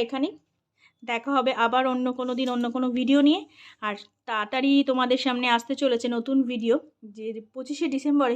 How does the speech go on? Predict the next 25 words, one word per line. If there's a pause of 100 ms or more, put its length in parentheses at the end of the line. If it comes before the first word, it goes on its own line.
কীভাবে
আমার
গোপু
সোনারা (680)
আনন্দ (120)
করলো, (140)
কাটালো, (260)
তারা (100)
কোথায়
কোথায়
ঘুরতে (100)
গেল, (380)
সবই
তোমরা
দেখতে
পাবে। (580)
তার
জন্য (380)
অবশ্যই
যদি
ভিডিওটা
ভালো
লেগে
থাকে (720)
তাহলে